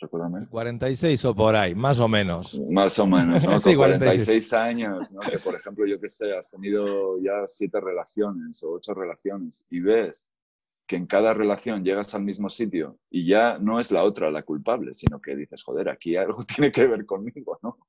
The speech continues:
Speaker 1: ¿Eh? Y necesito entender cuál es, qué es lo que yo llevo a la relación también. Entonces puede ser una muy buena forma de entrar, ¿no? Porque la espiritualidad está muy mal entendida. Parece ser que solo tiene que ver con el espíritu. En última instancia, sí.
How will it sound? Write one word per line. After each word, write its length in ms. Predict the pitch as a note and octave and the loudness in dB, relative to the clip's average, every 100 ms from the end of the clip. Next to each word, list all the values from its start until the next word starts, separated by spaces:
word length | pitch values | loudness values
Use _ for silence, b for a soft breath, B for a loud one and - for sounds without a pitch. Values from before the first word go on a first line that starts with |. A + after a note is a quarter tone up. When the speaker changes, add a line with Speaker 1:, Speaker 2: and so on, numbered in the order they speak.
| _ - B B B B - | _ -20 B B B B -14
Speaker 1:
¿Eh? 280 | F2 A2 - _ b b b b _ _ _ _ _ | -10 -10 -12 _ b b b b _ _ _ _ _
Y 140 | G2+ | -6
necesito 420 | F#2+ G2 F#2+ A2 B2 | -4 -4 -2 0 2
entender 420 | A2 G#2+ A2 G2+ | 2 2 2 0
cuál 320 | A2 - G2+ | -4 -2 -4
es, 280 | F#2 - - | -4 -8 -6
qué 120 | G#2+ | -2
es 100 | G2 | -2
lo 100 | F#2+ | -2
que 120 | F#2 F#2 | -4 -4
yo 80 | |
llevo 220 | F2+ F2+ F2+ | -2 -2 -4
a 20 | |
la 100 | E2+ | -6
relación 560 | E2+ E2 E2 G#2 A2+ | -8 -8 -6 -6 -4
también. 400 | A2+ G#2+ G#2+ C#3 | -2 -2 -2 -4
Entonces 400 | B2 F#2+ A#2 B2 | -6 -2 -2 -2
puede 200 | - B2 | -2 -2
ser 220 | C3+ A#2+ F#2 | -2 -6 -6
una 160 | F2+ | -8
muy 200 | F2+ F#2+ | -6 -2
buena 280 | G#2 F2+ E2 | -2 -2 -6
forma 360 | - E2+ E2 D#2 | -6 -6 -4 -6
de 80 | D2+ | -10
entrar, 460 | D#2 G2 G#2 D2 - | -4 0 0 0 -8
¿no? 200 | E2 G2 | -16 -8
Porque 280 | G#2 - E2+ | -8 -8 -6
la 80 | F2 | -4
espiritualidad 720 | F2 - F2 D2+ F#2 G2 A2+ B2+ | -2 0 0 2 4 4 2 0
está 200 | - C#3+ | -4 -2
muy 160 | C#3 | 0
mal 160 | G#2+ E2+ | 0 0
entendida. 540 | E2 D#2 D#2 F#2+ F#2+ | -4 -8 -4 0 0
Parece 340 | D#2 D2+ - B2 | -2 -8 -8 -6
ser 220 | - A2 | -4 -4
que 120 | F#2+ | -4
solo 300 | - G2 F#2+ | -2 0 0
tiene 220 | F#2+ F2+ | -2 -6
que 100 | F2+ | -6
ver 140 | F2 E2 | -8 -8
con 200 | F#2 D#2+ | -12 -14
el 60 | C#2 | -16
espíritu. 440 | - - A#1+ _ _ _ _ b b b | -18 -18 -18 _ _ _ _ b b b
En 160 | - F#2+ | 0 4
última 320 | A#2+ C#3+ C3+ | 4 4 2
instancia, 480 | A2 - A#2+ A#2 B2+ | 0 0 0 2 -2
sí. 300 | - - - | -2 -6 -8